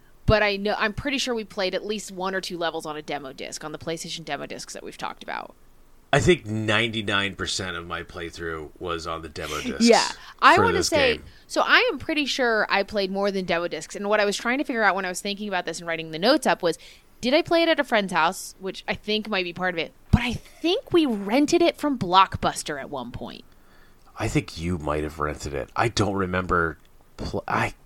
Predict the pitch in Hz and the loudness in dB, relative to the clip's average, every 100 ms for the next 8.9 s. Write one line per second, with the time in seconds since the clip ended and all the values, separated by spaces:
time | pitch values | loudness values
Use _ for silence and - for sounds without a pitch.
0 | - 110 139 160 170 175 - - 135 160 | 2 8 10 10 10 8 4 4 8 8
1 | 165 165 156 147 - 156 151 262 285 151 | 8 6 4 0 4 6 10 10 10 10
2 | - 139 233 226 208 202 196 165 214 320 | 10 8 8 4 4 4 8 10 10 10
3 | 339 - 127 131 92 90 508 392 - 392 | 8 8 8 8 6 4 4 4 0 -2
4 | 349 339 392 330 320 294 233 240 214 - | 0 0 -2 -4 -2 -4 -2 -2 -4 -6
5 | 247 233 - 208 214 320 359 262 - 151 | -4 -4 -8 -6 -2 2 2 0 -4 -6
6 | 170 233 330 - - - 330 320 277 240 | -2 -2 -2 -12 -20 -2 0 0 -2 -2
7 | 240 220 208 - 185 170 160 151 151 151 | -4 -4 -8 -6 -4 -4 -8 -10 -12 -12
8 | 131 92 73 90 - - - - | -12 -12 -12 -14 -16 -10 -8 -10